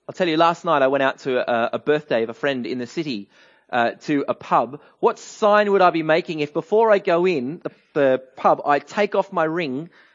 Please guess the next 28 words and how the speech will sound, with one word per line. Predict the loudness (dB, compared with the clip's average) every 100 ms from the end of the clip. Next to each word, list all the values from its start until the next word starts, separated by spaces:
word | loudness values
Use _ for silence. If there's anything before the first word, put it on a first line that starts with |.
| -10
and | -10 -2
put | 2
it | 2
in | 0
my | -6
pocket | -2 -4 -4 -8
to | -10
hang | -6 -4 0
out | -2
with | -2
my | -6 -4
buddies? | -2 -2 -4 -8 -14 -20 -20 _ _ _ -10
What | -10 -10
sign | -4 -2 0 0
would | -2
I | -2
be | -4
saying? | -6 -4 -4 -8 -18 _ _ _ _ _ _ _ _ _
What | -4 -2
am | 0
I | -2
saying | -4 -2 0
about | 0 0 -2
my | -4
willingness | -4 0 0 0 -2 -6 -8 -10 -10
to | -8
be | -6 -4 -4
in | -4 -6 -6